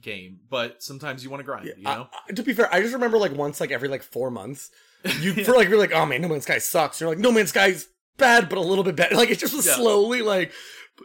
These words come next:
Speaker 2: just dumping a couple more hours to see if it was good
Speaker 1: Yeah.
Speaker 2: wi-, in a slowly changing <laughs>
Speaker 1: Yeah, just a couple more hours. Um,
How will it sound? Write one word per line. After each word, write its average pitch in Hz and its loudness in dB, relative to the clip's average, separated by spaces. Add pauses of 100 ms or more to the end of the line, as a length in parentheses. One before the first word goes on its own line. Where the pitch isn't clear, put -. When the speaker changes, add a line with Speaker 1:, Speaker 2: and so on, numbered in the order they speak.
(160)
Speaker 2:
just 170 -8
dumping 190 2
a 202 0
couple 190 0
more 190 0
hours 151 0
to 170 -8
see 160 -4
if 156 -2
it 170 -4
was 156 -6
good 143 -2
Speaker 1:
Yeah. 131 -10
Speaker 2:
wi-, 101 2
in 180 -2
a 160 2
slowly 160 -2
changing 147 -6
<laughs> - -16
Speaker 1:
Yeah, 147 -8
just 139 -14
a 160 -10
couple 151 -10
more 107 -14
hours. 110 -14 (380)
Um, 143 -2